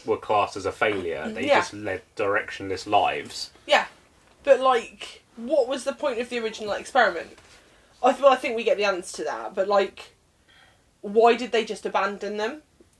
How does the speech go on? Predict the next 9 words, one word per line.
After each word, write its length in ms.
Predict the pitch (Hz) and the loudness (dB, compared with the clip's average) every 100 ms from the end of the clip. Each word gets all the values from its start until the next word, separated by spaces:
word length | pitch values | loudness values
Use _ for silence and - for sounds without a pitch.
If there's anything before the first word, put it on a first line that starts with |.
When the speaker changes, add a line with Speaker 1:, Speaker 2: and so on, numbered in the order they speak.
| _ 196 | _ -12
Speaker 2:
Why 440 | 190 202 220 220 | 0 6 6 4
didn't 280 | 202 202 180 | -4 -6 0
they, 180 | 190 190 | 2 2
like, 300 | 180 - _ - | 0 -6 _ -16
terminate 800 | - 226 214 202 180 165 156 _ _ _ _ _ _ _ 185 | 2 4 4 2 -2 -4 -6 _ _ _ _ _ _ _ -16
the 220 | 175 185 | 0 0
experiment? 640 | - - 165 151 143 123 104 | 0 -2 -2 -2 -4 -6 -6
Speaker 1:
Mm-hmm. 140 | 90 - _ _ _ _ _ _ _ _ _ _ _ _ _ _ _ 220 | -6 -12 _ _ _ _ _ _ _ _ _ _ _ _ _ _ _ 0
Speaker 2:
Like, 240 | 214 | 0